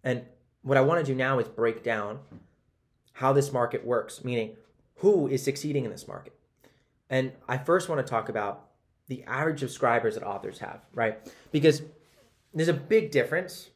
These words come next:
between having a hundred readers paying you a month and a thousand readers paying you a month.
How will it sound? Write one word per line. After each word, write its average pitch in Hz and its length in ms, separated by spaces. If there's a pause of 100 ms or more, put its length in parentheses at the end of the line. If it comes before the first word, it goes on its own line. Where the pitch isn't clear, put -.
(120)
between 131 420 (100)
having 123 220
a 110 60
hundred 127 540
readers 143 260
paying 147 220
you 151 100
a - 20
month 156 220 (460)
and 120 100
a 113 60
thousand 107 520
readers - 280
paying 98 260
you - 80
a - 60
month. - 180